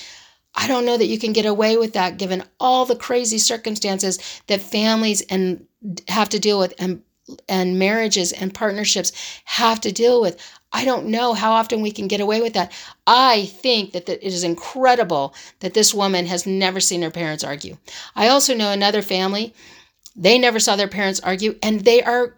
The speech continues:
they are whole and functioning. But perhaps they learned some of those skills when the parents were dealing with them directly and what that looked like. Maybe they used those things there. So my point is, um,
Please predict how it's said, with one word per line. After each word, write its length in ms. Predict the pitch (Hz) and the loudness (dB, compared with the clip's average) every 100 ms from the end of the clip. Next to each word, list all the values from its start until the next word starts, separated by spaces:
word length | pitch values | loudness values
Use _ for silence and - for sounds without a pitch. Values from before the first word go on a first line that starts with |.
| _ - | _ -4
they 200 | 220 226 | 0 2
are 160 | 220 | 2
whole 480 | 214 - 233 220 156 | -2 2 6 6 4
and 180 | 190 190 | -4 -6
functioning. 640 | - 226 220 185 160 - - _ - - - - - | -4 -2 -2 -2 -6 -12 -20 _ -20 -20 -20 -20 -2
But 340 | 180 208 202 | 4 4 4
perhaps 480 | - 220 - 247 233 | -2 -2 2 2 2
they 160 | - 208 | 0 0
learned 220 | 220 214 | 0 -2
some 180 | 226 208 | -2 -2
of 60 | |
those 180 | 190 185 | -2 0
skills 380 | - 226 214 196 | 0 0 -2 -2
when 100 | 185 | -4
the 80 | 175 | -4
parents 340 | 175 185 175 | -4 -4 -4
were 80 | 170 | -4
dealing 300 | 180 180 170 | -2 0 0
with 220 | 165 160 | 0 0
them 240 | 196 202 175 | 0 0 0
directly 640 | 160 190 220 175 139 - - - - | 0 0 0 -4 -10 -10 -18 -16 -4
and 160 | 185 | 2
what 180 | 185 180 | 2 2
that 200 | 170 - | 0 0
looked 200 | 175 - | -4 -6
like. 220 | 165 - | -8 -6
Maybe 340 | 185 180 196 196 | -2 2 2 4
they 140 | 196 | 4
used 640 | 190 170 170 233 233 - | 2 -2 -4 -2 -2 -2
those 240 | 175 165 - | -2 -2 -2
things 280 | 165 156 - | -6 -6 -6
there. 280 | 151 - - - - - | -6 -6 -12 -20 -20 -4
So 560 | - 233 190 190 180 - - - _ | 0 4 4 4 0 -6 -20 -20 _
my 240 | 202 202 208 | 2 2 2
point 460 | - 339 392 349 - | 0 -2 0 0 2
is, 560 | 185 165 160 - - - _ _ _ _ _ _ _ 196 | 4 4 4 2 0 -2 _ _ _ _ _ _ _ 2
um, 520 | 190 175 165 202 | 4 4 2 -4